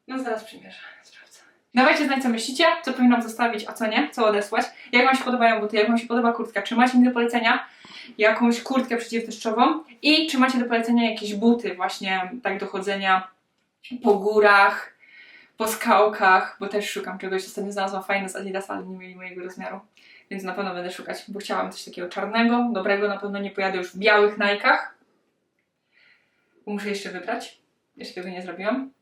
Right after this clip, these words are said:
Wybrudziły się strasznie. Ale potrzebuję jakichś fajnych, wygodnych butów do chodzenia w górach. Więc jeśli macie do polecenia, to dajcie koniecznie znać. Mam nadzieję, że wam się takie małe mierzymy we vlogu podobało. A teraz uciekamy, sprzątamy. Ja jeszcze sobie przymierzę te buty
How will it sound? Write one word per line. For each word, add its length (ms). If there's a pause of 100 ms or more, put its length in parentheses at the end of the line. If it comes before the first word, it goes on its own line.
(180)
Wybrudziły 420
się 120
strasznie. 480 (500)
Ale 160
potrzebuję 300
jakichś 180
fajnych, 320
wygodnych 460
butów 360
do 140
chodzenia 360
w 80
górach. 300
Więc 140
jeśli 220
macie 160
do 60
polecenia, 380
to 100
dajcie 240
koniecznie 340
znać. 220
Mam 120
nadzieję, 340
że 80
wam 140
się 100
takie 200
małe 240
mierzymy 340
we 100
vlogu 220
podobało. 540 (300)
A 80
teraz 280
uciekamy, 360 (380)
sprzątamy. 600 (180)
Ja 80
jeszcze 180
sobie 180
przymierzę 380
te 100
buty 420